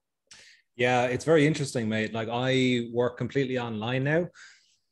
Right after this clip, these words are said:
<coughs> I lived overseas for eight years, two years in Asia, six years in Australia, and then I moved home, um, just before Christmas, and I'm, I'm traveling around Europe now. But, like, for me now, the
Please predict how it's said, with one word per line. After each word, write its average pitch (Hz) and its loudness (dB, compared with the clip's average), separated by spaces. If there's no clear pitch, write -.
<coughs> - -
I 156 4
lived 127 2
overseas 127 2
for 117 -2
eight 117 -2
years, 113 -4
two 123 -2
years 120 2
in 107 -4
Asia, 95 -4
six - -10
years 104 -4
in 98 -10
Australia, 92 -6
and 98 -8
then 98 -6
I 98 -6
moved 98 -6
home, 98 -6
um, 90 -10
just - -14
before 95 -10
Christmas, 95 -10
and 90 -10
I'm, 87 -12
I'm 92 -10
traveling 95 -6
around 90 -10
Europe 104 -4
now. 92 -8
But, 90 -10
like, 104 -2
for 113 -2
me 127 2
now, 127 2
the 95 -6